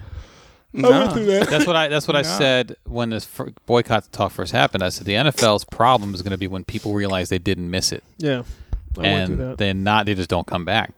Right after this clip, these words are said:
Speaker 3: 'cause they're gonna, not gonna spend all that money.
Speaker 2: You know what I
Speaker 3: Watch all
Speaker 2: went,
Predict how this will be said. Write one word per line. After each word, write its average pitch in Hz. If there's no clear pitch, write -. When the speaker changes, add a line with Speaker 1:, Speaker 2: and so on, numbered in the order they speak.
Speaker 3:
'cause 90
they're 95
gonna, 90
not 101
gonna 90
spend -
all 92
that 85
money. 107
Speaker 2:
You 196
know 196
what 165
I 190
Speaker 3:
Watch 196
all 180
Speaker 2:
went, 156